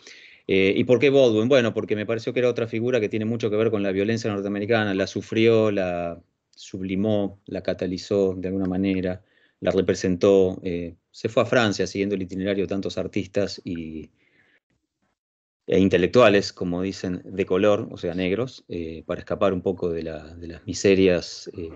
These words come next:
espirituales norteamericanas. Volvió ahí en esa foto que acabo de mostrar, después la muestro de nuevo si quieren,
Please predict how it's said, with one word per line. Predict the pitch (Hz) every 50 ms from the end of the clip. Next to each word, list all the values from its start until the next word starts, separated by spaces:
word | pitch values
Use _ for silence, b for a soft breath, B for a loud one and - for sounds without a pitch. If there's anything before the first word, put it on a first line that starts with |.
| - -
espirituales | - - - 90 92 90 107 107 101 98 92
norteamericanas. | 92 90 92 98 95 92 95 98 110 113 110 107 104 104 101 98
Volvió | 101 98 95 101 110 110 110 107 110 98
ahí | 90 117 127 131 139 131
en | 120
esa | 110 123 117
foto | - 156 139 135 131
que | 113 110
acabo | 101 120 120 120
de | 113
mostrar, | 113 110 110 160 151
después | 123 117 117 127 120
la | 113 113 107
muestro | 101 104 110 110 120 117
de |
nuevo | 117 123 120 110
si | 120 117
quieren, | 127 139 143 160 165 170